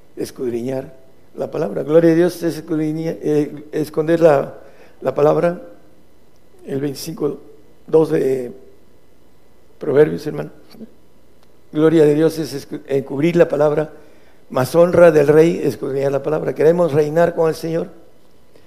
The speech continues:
queremos ser reyes con el Señor. Necesitamos escudriñar la palabra,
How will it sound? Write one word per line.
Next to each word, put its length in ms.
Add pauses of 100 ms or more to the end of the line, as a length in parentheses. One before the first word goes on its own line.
(240)
queremos 380
ser 180
reyes 380
con 140
el 60
Señor. 260 (1160)
Necesitamos 600
escudriñar 500
la 140
palabra, 560